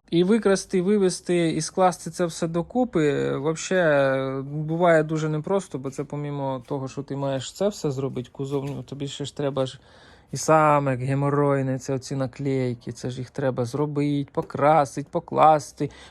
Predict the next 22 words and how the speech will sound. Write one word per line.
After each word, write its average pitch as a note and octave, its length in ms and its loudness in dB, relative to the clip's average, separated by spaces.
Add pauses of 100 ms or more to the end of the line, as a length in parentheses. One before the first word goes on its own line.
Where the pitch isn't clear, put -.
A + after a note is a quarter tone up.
поклеїти, D#3+ 920 2
е, C#3 440 0
максимально E3 680 2
ж, C#3+ 180 -6 (280)
там E3 200 2
є F3 120 4
теж D#3+ 340 2
підводних D3 540 -2
камней, D#3 400 -2
повірте, C#3+ 520 -2
дуже D3 280 0
багато. D#3 540 2 (500)
І D#3+ 100 -4
люди E3+ 300 -2 (160)
часто E3+ 420 0
не D#3 140 -2
красять D#3+ 440 0
мотики F3 420 -4
тільки D#3 260 -8
по D#3 140 -6
той D#3+ 180 -2
причині, D#3+ 540 -2